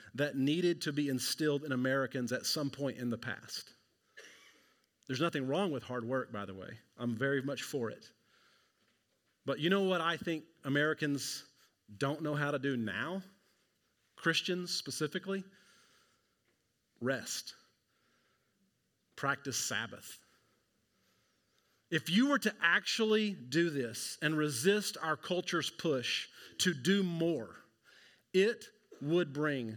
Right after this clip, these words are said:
questions. Or what if you had the, the ability to speak about Jesus conversationally when you were questioned about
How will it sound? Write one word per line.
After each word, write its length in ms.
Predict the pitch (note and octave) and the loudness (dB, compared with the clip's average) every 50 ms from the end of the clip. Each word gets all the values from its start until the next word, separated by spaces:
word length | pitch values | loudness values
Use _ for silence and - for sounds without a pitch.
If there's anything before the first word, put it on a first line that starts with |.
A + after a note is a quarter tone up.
| A2 - _ | -12 -16 _
questions. 720 | - - C3+ A#2 G#2 - - - - - A2+ - - - - - _ _ _ _ _ _ _ _ _ _ _ _ _ _ _ _ _ _ _ _ _ _ _ _ _ _ _ _ _ _ _ _ _ _ _ _ _ _ _ _ _ _ _ _ | -10 -6 -4 -4 -2 -4 -4 -6 -8 -12 -14 -14 -14 -16 -18 -20 _ _ _ _ _ _ _ _ _ _ _ _ _ _ _ _ _ _ _ _ _ _ _ _ _ _ _ _ _ _ _ _ _ _ _ _ _ _ _ _ _ _ _ _
Or 100 | - D#3 | -2 0
what 240 | D3+ D#3 F3+ A3+ B3+ | 2 4 4 6 6
if 260 | B3+ A#3 G#3 - - - - - | 6 4 2 0 -6 -12 -16 -4
you 160 | - F#3 G3+ | 0 2 4
had 300 | G3+ G#3 G3+ G3 F3+ D#3+ | 4 4 4 2 0 -2
the, 140 | D#3 F#3 - - | -6 -6 -4 0
the 120 | E3+ F#3+ | 2 2
ability 520 | F3+ D3 B2+ F3 F#3+ F#3+ G3 F#3+ F3+ E3+ | 2 2 4 4 4 4 4 2 2 0
to 140 | - - E3+ D#3 | -2 -2 -2 -2
speak 480 | - - - - G#3 G#3 G3+ G3+ - - - - - - | -2 -2 0 2 2 2 2 0 -6 -14 -20 -20 -8 -4
about 320 | D#3+ D3 E3+ E3+ D#3+ D3 | 2 4 4 4 2 0
Jesus 460 | C#3 D3+ F#3+ G3+ F#3 D#3+ F3 D#3 - - | 0 2 2 2 2 2 0 -2 -2 -4
conversationally 1080 | - - F#3 F3+ F3 D#3+ D3 - - F3+ F3+ F3 - - D#3+ D3 C3+ C3 B2 A#2+ A2+ - - - - - - _ _ | -2 0 0 0 0 0 0 0 2 2 2 0 0 -2 -2 -2 -2 -2 -2 -4 -6 -8 -14 -20 -20 -20 -20 _ _
when 140 | D3 D3+ D#3+ | 0 2 4
you 100 | D#3+ D#3+ | 4 4
were 100 | D#3+ D3+ | 2 0
questioned 560 | - - - G3+ G3+ F#3+ - - E3+ D3+ D#3 | 0 0 2 2 4 2 2 0 -2 -2 0
about 240 | D3+ D#3 D3 C#3+ | 0 0 0 0